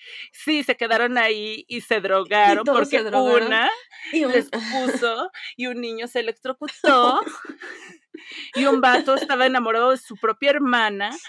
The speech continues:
Speaker 1: y
Speaker 2: Y una que
Speaker 1: ¿sabes qué
Speaker 2: estaba
Speaker 1: más?
Speaker 2: embarazada, haz de
Speaker 1: <laughs>
Speaker 2: cuenta
Speaker 1: Se
Speaker 2: que todos ya estaban en el
Speaker 1: autopicó.
Speaker 2: mal viaje y <laughs> todo eso pasó. Yo, yo vi esa noticia.
Speaker 1: Esa es la, la realidad,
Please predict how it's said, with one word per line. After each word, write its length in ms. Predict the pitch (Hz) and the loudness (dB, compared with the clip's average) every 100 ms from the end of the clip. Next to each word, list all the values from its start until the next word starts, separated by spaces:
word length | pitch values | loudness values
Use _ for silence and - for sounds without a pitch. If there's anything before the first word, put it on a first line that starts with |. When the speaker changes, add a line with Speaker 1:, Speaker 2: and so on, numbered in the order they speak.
| 339 302 - | -20 -18 -8
Speaker 1:
y 120 | 247 | -6
Speaker 2:
Y 40 | 247 | 0
una 0 | |
que 80 | |
Speaker 1:
¿sabes 140 | 277 339 | 0 0
qué 20 | |
Speaker 2:
estaba 220 | - 254 240 | -2 -2 0
Speaker 1:
más? 60 | |
Speaker 2:
embarazada, 840 | 302 311 226 226 233 247 262 285 330 | 2 2 0 0 -2 0 0 -2 2
haz 200 | 302 247 | 2 0
de 120 | 269 | -4
Speaker 1:
<laughs> 20 | |
Speaker 2:
cuenta 200 | 269 269 | -4 2
Speaker 1:
Se 60 | 311 294 | 6 6
Speaker 2:
que 60 | 277 | 6
todos 260 | 277 262 | 4 2
ya 60 | 254 | 0
estaban 260 | 240 269 294 | 0 2 4
en 60 | |
el 60 | 302 | 4
Speaker 1:
autopicó. 180 | - 208 | 2 0
Speaker 2:
mal 200 | 202 196 | -4 -2
viaje 840 | 226 220 214 226 254 339 320 294 | -2 -2 -2 0 -2 -4 -4 -2
y 20 | 214 | -2
<laughs> 1200 | - - 302 - - - - 370 269 - - - | -2 -2 -2 -2 0 0 2 2 0 -4 -4 -2
todo 280 | 247 262 277 | 2 4 4
eso 240 | 302 277 | 2 0
pasó. 400 | 262 277 254 277 | 0 0 -4 -4
Yo, 360 | 226 247 247 247 | -8 -4 -2 -2
yo 220 | 247 240 | -4 -6
vi 120 | 247 240 | -6 -6
esa 180 | 277 233 | -6 -6
noticia. 520 | 220 233 226 214 226 _ _ 269 | -8 -10 -8 -8 -8 _ _ 0
Speaker 1:
Esa 500 | 294 - 285 269 269 | 2 2 0 2 2
es 140 | 285 | 0
la, 260 | 269 262 214 | -2 0 2
la 300 | 208 196 190 | 2 2 2
realidad, 400 | 196 190 196 | 0 0 -4